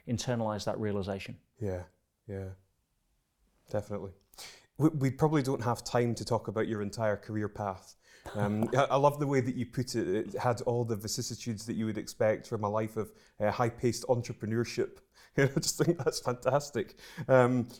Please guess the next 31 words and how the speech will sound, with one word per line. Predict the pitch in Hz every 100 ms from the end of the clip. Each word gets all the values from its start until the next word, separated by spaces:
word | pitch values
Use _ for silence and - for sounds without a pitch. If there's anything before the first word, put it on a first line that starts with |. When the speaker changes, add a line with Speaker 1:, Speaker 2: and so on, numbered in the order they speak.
| -
Speaker 2:
but | - 175
in, | 185
in | 170 151
terms | - 165 175 151
of | 160 147
your, | 147 135 127 113 - -
all | 135 135
of | 131 -
the | 127
lessons | 117 120 127 - 127 120 110 113
and, | 107
and | 107 110
all | 120 120
of | 110
the | 117
things | 117 113
that | 110
you | 107 107
learned | 117 113 117
from | - 117 110 104 101 - _ 104
business | 117 110 113
and | 113 -
entrepreneurship, | 117 110 101 107 110 107 113 101
I |
mean, | 107 110
if | 110
you | 127
were |
to | 123 113
give | 117 120
advice | 110 101 110 117 110 -